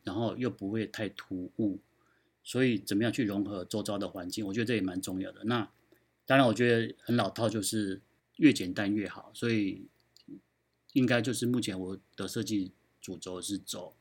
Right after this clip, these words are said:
清水模加木头设计的，的一个方向。清水模可能会让人家感觉很冷，但透过一些软件、木头跟软件的一些配件，可以让整个那个民宿的空间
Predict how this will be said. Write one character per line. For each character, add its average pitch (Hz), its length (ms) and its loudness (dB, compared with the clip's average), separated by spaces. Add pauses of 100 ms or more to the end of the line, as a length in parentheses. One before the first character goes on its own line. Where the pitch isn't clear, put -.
(720)
清 123 220 0
水 98 180 -6
模 90 380 -8
加 95 580 -6
木 107 220 0
头 92 280 -12
设 98 240 -4
计 - 360 -8
的， 90 240 -14 (1200)
的 92 120 -6
一 92 40 -6
个 92 120 -10
方 87 240 -10
向。 - 340 -12
清 165 160 8
水 143 100 2
模 104 200 2
可 101 160 -6
能 98 120 -4
会 131 140 0
让 117 180 2
人 104 120 0
家 98 120 -4
感 85 220 -12
觉 92 100 -12
很 95 320 -4
冷， 92 200 -8 (400)
但 110 280 0 (320)
透 139 140 0
过 123 180 2
一 117 60 4
些 110 340 0
软 95 280 -4
件、 101 260 -2
木 110 180 2
头 90 460 -10 (140)
跟 110 200 -2
软 92 160 -4
件 107 160 -4
的 101 80 -2
一 92 60 -6
些 92 360 -6 (580)
配 113 160 0
件， 101 340 -2 (500)
可 113 120 -4
以 110 40 2
让 104 240 0 (560)
整 87 160 -10
个 92 100 -8
那 95 100 -2
个 90 200 -10
民 90 160 -6
宿 - 160 -8
的 90 80 -6
空 95 220 -4
间 92 340 -8